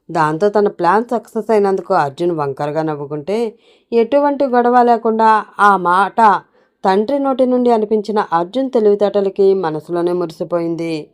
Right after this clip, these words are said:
మహాలక్ష్మి. వినూత్నకి మాత్రం గుండెల్లో రాయి పడింది. "వామ్మో, వీడితో పెళ్ళంటే నరకంలో నా కోసం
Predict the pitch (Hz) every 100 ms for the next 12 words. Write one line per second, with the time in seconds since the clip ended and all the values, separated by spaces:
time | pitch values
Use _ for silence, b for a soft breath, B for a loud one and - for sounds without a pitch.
0 | b b b - 185 175 165 151 - 160
1 | 151 147 151 _ _ - 180 185 240 269
2 | 262 254 214 196 220 240 180 165 160 175
3 | 190 165 151 156 165 170 160 165 156 147
4 | - _ _ _ 165 156 151 151 156 180
5 | 185 175 _ _ 185 190 208 240 269 247
6 | 208 202 196 240 254 185 170 165 175 226
7 | 240 247 220 214 196 226 220 214